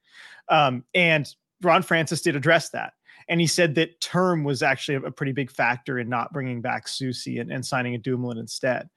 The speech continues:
And he, he said, "It's important when we're building this thing that we're not blocking Riker's move, that we're not blocking Riker moving forward, wanting to keep a spot available for Riker Evans to go up and take." Um,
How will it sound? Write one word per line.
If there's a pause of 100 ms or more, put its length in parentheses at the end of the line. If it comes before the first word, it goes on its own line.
(420)
And
he,
he
said,
"It's
important
when
we're
building
this
thing
that
we're
not
blocking
Riker's
move, (140)
that
we're
not
blocking
Riker
moving
forward, (260)
wanting
to
keep
a
spot
available
for
Riker
Evans
to
go
up
and
take." (380)
Um,